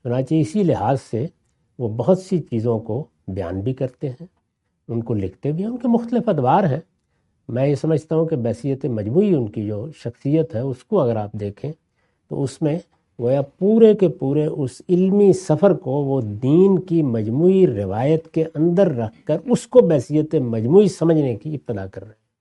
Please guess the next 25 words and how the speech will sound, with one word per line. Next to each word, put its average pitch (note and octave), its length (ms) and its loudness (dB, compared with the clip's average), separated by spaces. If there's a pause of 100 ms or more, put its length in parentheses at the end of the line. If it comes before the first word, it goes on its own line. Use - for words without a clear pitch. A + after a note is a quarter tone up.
(420)
ان B2 160 -4
کی B2 200 -4
احیاء A2 280 -4
کو C3+ 160 -4
دیکھ A#2+ 320 -4
لیں، A2+ 160 -6
ان A2 260 -10
کی G#2 360 -8 (440)
کیمیائے A#2 380 -2
سعادت A2+ 440 -6
کو C#3+ 140 -6
دیکھ A#2 300 -6
لیں، A#2 200 -8
قرآن C3+ 320 -2
مجید B2+ 360 -2
کی D#3 180 -6 (180)
بھی C#3 120 -6
تفسیر C3 420 -6 (340)
ان A2+ 160 -10
کی A#2+ 120 -8
طرف B2 220 -8 (180)
نسبت B2 400 -8
کی B2 100 -6
جاتی A#2 420 -4
ہے۔ A2+ 100 -6